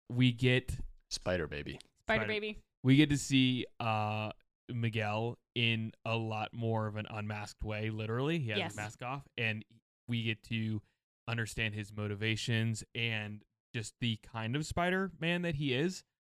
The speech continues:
Speaker 1: in, uh, in some exposition where they are explaining the importance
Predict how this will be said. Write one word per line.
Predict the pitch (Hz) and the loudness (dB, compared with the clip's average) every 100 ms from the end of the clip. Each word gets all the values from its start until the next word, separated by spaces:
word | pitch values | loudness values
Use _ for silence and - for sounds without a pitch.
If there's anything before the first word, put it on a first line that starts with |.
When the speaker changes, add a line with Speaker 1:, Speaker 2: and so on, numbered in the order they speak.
| _ _ _ _ _ _ _ - | _ _ _ _ _ _ _ 2
Speaker 1:
in, | 131 127 123 117 | 6 6 4 0
uh, | 113 113 113 110 98 - - - _ _ _ _ _ _ _ _ _ _ _ _ - _ | 0 -2 -4 -6 -8 -10 -12 -18 _ _ _ _ _ _ _ _ _ _ _ _ -20 _
in | 147 135 | -2 0
some | 151 | 4
exposition | 135 - 131 117 113 123 113 110 110 | 2 4 2 2 0 0 0 -2 0
where | 117 110 | 2 2
they | 110 113 | 2 2
are | 113 107 | 2 -2
explaining | - - 120 110 107 | -2 0 2 2 0
the | 110 | -2
importance | 113 - - 123 117 113 - | -4 -4 -2 -2 -2 -6 -10